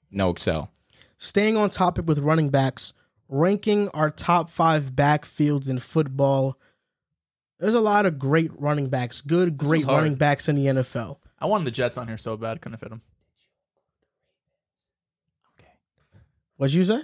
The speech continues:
Speaker 1: <laughs> Nah, we'll go. We're good.
Speaker 2: Ranking top five backfields. Now, I'll start with you, Joe.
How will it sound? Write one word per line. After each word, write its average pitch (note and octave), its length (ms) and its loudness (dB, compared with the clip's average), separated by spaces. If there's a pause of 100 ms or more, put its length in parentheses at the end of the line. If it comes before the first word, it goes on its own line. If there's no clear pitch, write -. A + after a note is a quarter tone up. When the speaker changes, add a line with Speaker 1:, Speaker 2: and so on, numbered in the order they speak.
Speaker 1:
<laughs> - 140 -4
Nah, A#2 200 -2
we'll A2 120 -6
go. G#2 360 -6
We're A2+ 120 -6
good. G2+ 240 -4 (600)
Speaker 2:
Ranking G#3+ 420 0
top F3 260 2
five E3 320 2
backfields. D#3 840 2 (140)
Now, C#3+ 380 2 (180)
I'll D#3 200 0
start E3 400 0
with C#3+ 260 0
you, D#3 280 4
Joe. D#3+ 380 0